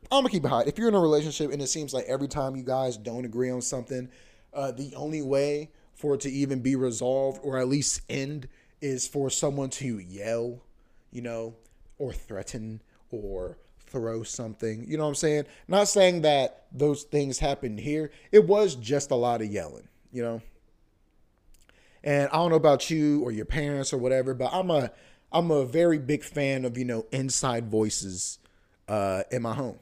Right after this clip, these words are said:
you know? I'm a really big fan of inside voices in my home, unless I'm doing the podcast, and that's, you know, but that, that's me working, you know? <clears throat> But, you know, they, they, they started arguing so bad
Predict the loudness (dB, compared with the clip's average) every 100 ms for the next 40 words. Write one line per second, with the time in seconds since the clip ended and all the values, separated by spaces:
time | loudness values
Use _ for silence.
0 | -20 _ -4 -4 -4 -10 -20 -10 -4 0
1 | 2 4 4 2 -2 -2 -2 -4 -4 -2
2 | -2 0 -2 -4 -6 -4 -6 -8 -12 _
3 | _ -2 -2 0 -2 -2 -4 -4 -2 0
4 | 0 0 0 0 -4 -16 _ -8 -6 -2
5 | 0 0 -2 -4 -2 -2 -4 -8 -2 -2
6 | -2 0 0 0 -4 -4 -6 -14 _ -18
7 | -10 -10 -10 _ _ _ _ _ -20 -20
8 | -20 -20 -20 -20 -20 _ _ _ _ _
9 | _ _ _ _ _ _ _ _ _ _
10 | -20 _ 6 6 6 2 -14 -20 -20 -20
11 | _ -20 -6 4 6 6 6 4 4 2
12 | 0 -2 -2 0 0 0 0 -2 -6 -4
13 | -4 -4 -4 -6 -6 -8 -12